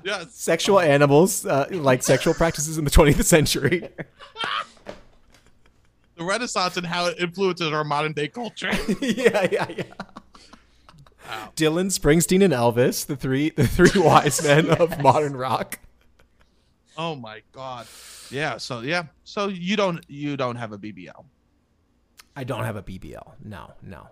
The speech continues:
Speaker 2: I just, I have, I, from, you know, clawing my way onto my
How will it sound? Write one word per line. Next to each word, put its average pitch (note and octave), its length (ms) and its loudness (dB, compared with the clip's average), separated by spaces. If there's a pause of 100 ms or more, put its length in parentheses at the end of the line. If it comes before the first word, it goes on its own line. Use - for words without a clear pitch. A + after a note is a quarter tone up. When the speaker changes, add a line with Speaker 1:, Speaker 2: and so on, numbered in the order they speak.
(180)
Speaker 2:
I G#2+ 100 -18
just, G#2+ 260 -16
I A#2+ 60 -16
have, A2 260 -16 (440)
I, A2+ 180 -14 (120)
from, G#2+ 420 -12 (240)
you A#2 60 -14
know, G#2 100 -12
clawing A#2 440 -8
my G#2+ 160 -6
way G2+ 200 -8
onto G2+ 220 -12
my F#2 360 -12